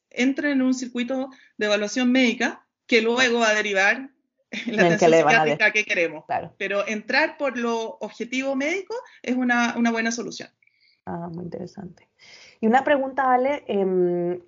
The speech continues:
Speaker 2: que has mencionado antes, el tema de las mujeres, que también se mencionó en el tema de las altas capacidades. Las
Speaker 1: Sí.
Speaker 2: mujeres, por la estructura del cerebro, eh, las conexiones, eh,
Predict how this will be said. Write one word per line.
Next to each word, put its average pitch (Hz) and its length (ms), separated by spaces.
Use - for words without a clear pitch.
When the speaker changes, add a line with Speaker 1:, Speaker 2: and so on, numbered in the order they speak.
Speaker 2:
que 208 80
has 202 100
mencionado 226 460
antes, 220 400
el 196 140
tema 208 240
de 226 80
las 196 180
mujeres, 175 500
que 170 140
también 190 540
se - 160
mencionó 185 400
en 214 80
el 202 140
tema 208 180
de 220 60
las 180 220
altas 185 260
capacidades. 170 760
Las 190 160
Speaker 1:
Sí. 202 100
Speaker 2:
mujeres, 247 460
por 233 200
la 196 120
estructura 233 840
del 196 260
cerebro, 214 760
eh, 151 460
las 175 160
conexiones, 202 800
eh, - 400